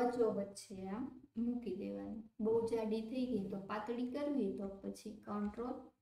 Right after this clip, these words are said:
માઇનસ. આવી રીતે. ફરીથી આપણે દોરી લઈએ. અને એને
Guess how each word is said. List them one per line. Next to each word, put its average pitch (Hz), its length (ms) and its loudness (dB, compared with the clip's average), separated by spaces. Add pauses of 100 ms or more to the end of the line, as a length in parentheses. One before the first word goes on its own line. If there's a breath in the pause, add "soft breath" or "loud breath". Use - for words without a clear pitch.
(140)
માઇનસ. 196 520 0 (4000)
આવી 196 220 -6
રીતે. - 260 -14 (1800)
ફરીથી 226 420 -4
આપણે 226 240 -2
દોરી 226 360 -2
લઈએ. 220 260 -2 (4000)
અને 196 240 -2
એને 196 200 0